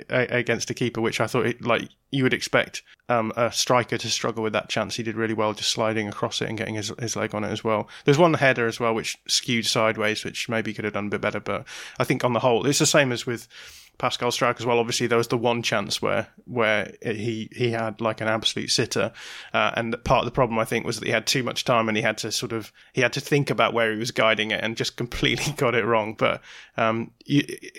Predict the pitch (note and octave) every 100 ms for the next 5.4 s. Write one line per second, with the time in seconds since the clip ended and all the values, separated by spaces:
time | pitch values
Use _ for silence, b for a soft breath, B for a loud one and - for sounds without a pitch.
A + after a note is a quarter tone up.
0 | - _ - E3 D3+ D#3 C#3+ D3 E3+ D#3+
1 | D3 D3 C3 C3 C3 - C3+ C3+ B2 C3+
2 | C3+ - C3 B2 A#2+ - C3 - - B2+
3 | B2+ B2+ - B2+ A#2 B2 C3 A#2+ C3 B2
4 | - B2 B2 A#2+ A#2 A#2 A#2 A#2 - -
5 | B2 A2+ A#2